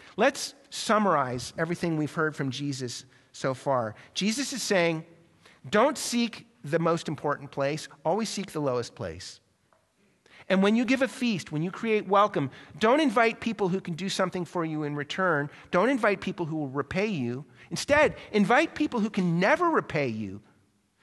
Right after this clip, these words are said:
A-, and if you do that, catch what he says at the very end, "Then you will be repaid in the resurrection of the righteous." Now, did you catch what he said at the end there?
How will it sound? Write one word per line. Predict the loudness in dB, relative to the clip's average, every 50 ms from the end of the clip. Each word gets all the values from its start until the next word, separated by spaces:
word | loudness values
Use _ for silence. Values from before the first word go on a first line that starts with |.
| -20 -6 -4
A-, | -4 -2 2
and | 2 2
if | 2 2 2
you | 2 0 2
do | 4 4 4 6
that, | 6 4 4 2 -2
catch | -2 0 0 0 0 -2 -4
what | -4 -2
he | -2
says | 0 0 0 0 0
at | -4 -8
the | -4
very | 0 2 4 4 4 4 4
end, | 4 4 2 2 -2 -8 -14 -18 -14 -4
"Then | 0 0 0 2 0
you | 0 0 0 0
will | 0 0 0
be | 0 0 -2 -2
repaid | -2 -2 -4 -6 -4 -4 -2 0 2 2 2 0 0 -2 -6 -10 -16 -20 -20 -16 -4 0
in | 0 2
the | 2 0
resurrection | 2 4 4 4 4 2 2 2 2 2 2 0 -2 -2 -2 -2 -4 -8 -16 -20 -20 _ _ _
of | -2 -2 0
the | -2 0
righteous." | 0 0 0 0 -2 -4 -8 -8 -8 -8 -10 -10 -10 -14 _ _ _ _ _ _
Now, | -6 -6 -6 -8
did | -10 -8 -8
you | -8
catch | -4 -2 -2 -2 -2 -4 -4
what | -4 -2
he | -2 -4
said | -2 0 2 2 2 2 0 -2 -10 -18 -20 _ -10
at | -8 -8
the | -6 -6 -4 -2
end | -2 -2 -2 -2
there? | -2 -4 -4 -8 -10 -12